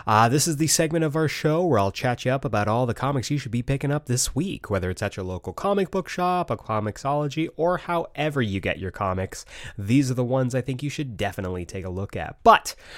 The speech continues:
before we get into this week's books, we gotta take a look back at last week's books with the Geek Explained Pick of the Week of last week. And for me,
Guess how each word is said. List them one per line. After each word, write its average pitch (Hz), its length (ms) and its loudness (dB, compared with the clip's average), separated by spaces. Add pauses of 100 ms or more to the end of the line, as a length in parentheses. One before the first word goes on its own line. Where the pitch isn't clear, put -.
(120)
before 147 340 0
we 170 80 2
get 160 160 -2
into 147 160 -2
this 156 260 -4
week's 101 240 -6
books, - 300 -8
we 120 60 -6
gotta 123 180 0
take 135 220 -4
a 147 40 -2
look 143 280 -4
back 151 180 -2
at 151 100 -2
last 160 600 0
week's - 200 -10
books - 320 -8
with 110 120 -8
the 113 40 -2
Geek 165 180 -6
Explained 139 520 0
Pick 254 100 8
of 254 60 8
the 220 60 12
Week 208 280 6 (320)
of 110 440 4
last 98 420 -2
week. 78 320 -10
And 110 240 0
for 113 200 -4
me, 156 420 2